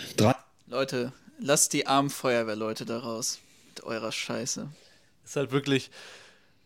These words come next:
Speaker 3: man muss das einfach nochmal so deutlich sagen, dieser Vergleich ist halt so absurd. So. Die Feuerwehr wird niemals in die Situation kommen, wo es in dem Teil ihres Berufsstands ist,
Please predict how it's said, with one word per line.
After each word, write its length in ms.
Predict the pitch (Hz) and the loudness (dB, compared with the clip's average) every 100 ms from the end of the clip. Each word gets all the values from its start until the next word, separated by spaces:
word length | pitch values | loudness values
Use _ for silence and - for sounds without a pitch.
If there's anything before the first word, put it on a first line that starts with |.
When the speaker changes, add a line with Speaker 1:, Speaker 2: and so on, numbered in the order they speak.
| _ - - 147 | _ -20 -20 -12
Speaker 3:
man 200 | 156 147 156 | 2 6 6
muss 160 | 156 | 4
das 100 | 147 | 4
einfach 340 | 139 139 143 120 | 2 4 2 4
nochmal 460 | 135 - 123 120 | 2 4 0 0
so 180 | 113 127 | 0 4
deutlich 360 | 123 120 113 104 | 6 6 4 -4
sagen, 560 | 113 113 117 117 120 - _ _ _ _ - _ 135 | 0 2 0 -6 -12 -16 _ _ _ _ -20 _ -2
dieser 180 | 127 131 | 2 2
Vergleich 440 | 135 123 120 117 | 2 4 4 4
ist 120 | - 127 | 0 -2
halt 140 | 113 | -2
so 140 | 120 | 0
absurd. 600 | 107 107 - 55 - - _ _ | 0 0 -4 -6 -6 -10 _ _
So. 260 | - 58 - _ _ _ _ _ _ _ _ _ _ _ _ _ - | -10 -8 -8 _ _ _ _ _ _ _ _ _ _ _ _ _ -12
Die 160 | 127 | -6
Feuerwehr 720 | 131 156 160 147 147 143 143 151 | 2 8 10 10 10 12 10 8
wird 200 | 143 147 | 2 2
niemals 760 | 170 190 127 110 104 - - _ _ _ _ | 4 8 8 6 0 -6 -8 _ _ _ _
in 120 | 143 139 | -2 0
die 60 | |
Situation 580 | 127 127 131 - 143 151 | 0 0 0 2 2 2
kommen, 440 | 147 151 160 170 - | 4 2 2 -4 -8
wo 200 | 131 131 | 0 4
es 200 | 131 - | 4 2
in 320 | - 165 165 - _ _ _ _ _ _ _ _ _ _ - _ _ | 0 0 0 -6 _ _ _ _ _ _ _ _ _ _ -20 _ _
dem 180 | 135 131 | 0 0
Teil 280 | - 147 151 | 6 8 8
ihres 180 | 147 135 | 6 2
Berufsstands 680 | 143 135 175 - 120 120 - | -2 -2 -2 2 2 2 -2
ist, 360 | 127 147 - | 0 0 0